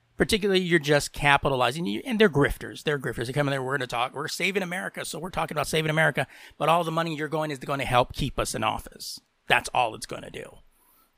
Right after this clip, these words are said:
Um, God, these, it's, it's actually really funny because the more and more this shit starts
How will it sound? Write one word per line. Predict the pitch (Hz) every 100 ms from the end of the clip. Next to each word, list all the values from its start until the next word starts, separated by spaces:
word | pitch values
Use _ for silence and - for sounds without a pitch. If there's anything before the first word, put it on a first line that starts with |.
| _
Um, | 127 123 120 113 - _ _ _ _ _ _ _ _ _ _ _ _ _ _ _ _ -
God, | - 135
these, | 110 - - _ _ _ _ _ _ _ _ _ _ _ _ _ _ _
it's, | - 208 220
it's | 185 160
actually | 175 196 233
really | 180 147 139
funny | 131 127 117 120
because | 127 123 123 113 110 - - - _ _ -
the | 156
more | 156 160 180
and | 165
more | 143 131 139 135 131 _ _ _ _
this | 127 127 120
shit | - 123 123 - _ _
starts | - - 127 113 - -